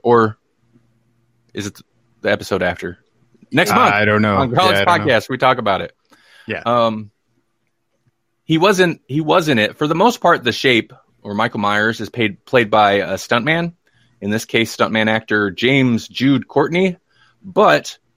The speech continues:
Speaker 1: for, you know, the FaceTime, when he has the mask off, you actually see Michael Myers.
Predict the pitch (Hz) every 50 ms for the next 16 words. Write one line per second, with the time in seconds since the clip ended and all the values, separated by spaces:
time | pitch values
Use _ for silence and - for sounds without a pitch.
0 | _ _ _ _ _ _ - 120 117 117 110 107 107 120 139 123 95 90 98 113
1 | - _ _ _ _ _ _ _ _ - 98 - - - 131 160 170 - - -
2 | - 101 95 90 87 87 107 127 - _ _ _ - - 98 95 98 104 95 95
3 | 95 - - 98 101 110 113 - - 107 107 104 - 98 98 101 98 - - -
4 | 95 - - - 113 107 104 101 101 _ - 104 98 101 101 95 98 104 110 120
5 | 135 135 -